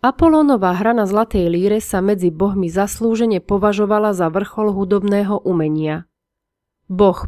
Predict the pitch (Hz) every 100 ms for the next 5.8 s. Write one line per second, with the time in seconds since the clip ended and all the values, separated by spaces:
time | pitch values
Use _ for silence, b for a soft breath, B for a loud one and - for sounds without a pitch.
0 | - 247 262 254 175 165 - 180 185 170
1 | 180 233 - - _ _ _ _ - 214
2 | 208 - 214 208 185 175 175 180 196 185
3 | 202 202 208 _ _ _ _ 247 254 294
4 | 247 - 202 202 226 226 226 233 185 175
5 | 190 190 196 202 - 156 143 156